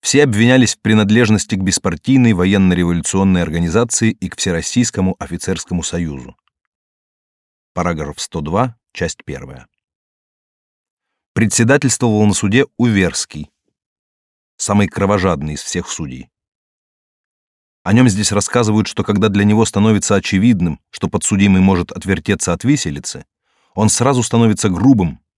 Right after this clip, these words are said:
недоступным, настроение его становится бешеным, и наоборот, когда он видит, что это подсудимому не удастся,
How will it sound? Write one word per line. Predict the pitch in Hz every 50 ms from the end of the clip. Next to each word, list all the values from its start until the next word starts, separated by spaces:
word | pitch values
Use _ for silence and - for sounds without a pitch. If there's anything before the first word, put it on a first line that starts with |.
| _ -
недоступным, | 92 95 87 95 92 - - - 120 - - 80 71 - - _ _ _ _ _ _ _ _ _
настроение | 87 92 87 - - 101 104 107 104 101 98 95
его | 98 92
становится | 90 - - 95 98 98 95 92 - -
бешеным, | 90 80 76 123 127 - - 87 80 71 71 - _ _ _ _ _ _ _ _ _ _ _ _ _ -
и | 107
наоборот, | 135 143 143 135 139 131 95 78 73 - _ _ _ _ _ _ _ _ _ _ _ _ -
когда | 104 101 98 110
он | 110 113 117
видит, | 117 123 113 95
что | - - - 104
это | 101 - 123
подсудимому | - 139 - - - 101 104 135 139 123 101 98
не | 92 90
удастся, | 90 90 87 131 139 117 - - - - -